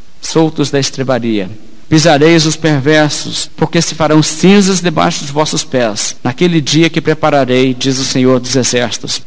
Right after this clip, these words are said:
Isso tudo está falando sobre a mesma coisa, aquele dia em que Cristo voltará.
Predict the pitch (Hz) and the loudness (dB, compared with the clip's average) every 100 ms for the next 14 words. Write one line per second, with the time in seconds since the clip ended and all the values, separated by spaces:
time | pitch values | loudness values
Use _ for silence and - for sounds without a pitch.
0 | - - - 214 202 220 208 208 185 196 | -10 -6 0 0 2 0 0 -2 -2 0
1 | 185 165 165 160 147 147 127 107 92 - | 2 2 2 0 4 4 4 -2 -10 -12
2 | - - 196 175 147 208 165 143 156 151 | -8 0 2 2 2 4 6 4 2 0
3 | 165 185 - 135 147 143 139 127 | 2 2 2 2 2 2 2 2